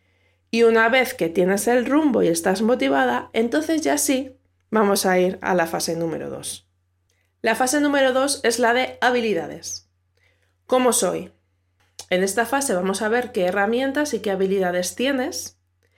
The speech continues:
qué necesitas aprender para hacer ese cambio, qué tienes ya y solo hay que pulir. Si te das cuenta, normalmente empezamos los cambios por este punto, ¿no?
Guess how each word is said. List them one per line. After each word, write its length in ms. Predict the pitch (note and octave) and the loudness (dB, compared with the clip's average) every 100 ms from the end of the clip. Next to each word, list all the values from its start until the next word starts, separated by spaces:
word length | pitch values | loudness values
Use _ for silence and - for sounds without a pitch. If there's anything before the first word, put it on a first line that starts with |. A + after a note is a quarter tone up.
| _ _ _ _ | _ _ _ _
qué 140 | A#3+ | 2
necesitas 560 | A3+ G#3+ F#3+ G3+ F#3 F3+ | 2 2 -2 -2 -4 -4
aprender 640 | F3 F3 E3+ G#3+ B3+ - _ | -4 -4 -2 0 -2 -6 _
para 180 | - F3+ | -4 -4
hacer 200 | F3 E3+ | -2 -4
ese 220 | F3 F3+ | -4 -6
cambio, 560 | F3 A3+ A3+ G#3 G#3 - _ _ _ _ _ _ _ _ _ | -2 -2 -2 -4 -6 -14 _ _ _ _ _ _ _ _ _
qué 160 | - G3+ | 0 0
tienes 500 | A3 F#3+ F3 F#3 - | 2 2 2 -2 -2
ya 480 | F#3+ F#3+ F#3+ F#3 - | 2 2 2 -4 -2
y 100 | F#3+ | -2
solo 340 | F#3+ F#3+ F3+ | 0 2 2
hay 120 | E3+ E3+ | 2 0
que 160 | E3+ | -2
pulir. 640 | E3 D#3+ F#3+ G#3+ G#3+ - _ _ _ _ _ _ _ _ _ | -2 -2 0 -2 -4 -12 _ _ _ _ _ _ _ _ _
Si 160 | - G#3 | -6 0
te 80 | A3 | 2
das 180 | A#3 A#3+ | 2 0
cuenta, 300 | C4+ C4 C4 | 0 0 0
normalmente 480 | A3+ G#3+ A3 A3 | 0 0 0 0
empezamos 440 | A3+ G#3+ G#3+ G#3+ G#3+ | -2 -2 -2 -2 -2
los 180 | F#3+ F#3+ | -4 -2
cambios 340 | G3+ G3+ G3+ | -2 -2 -2
por 160 | F#3+ F3 | -2 -2
este 260 | E3+ E3+ | -4 -6
punto, 460 | - D#3+ D3+ C#3+ D3 | -6 -6 -8 -10 -8
¿no? 360 | F3+ F4 - | -6 -6 -10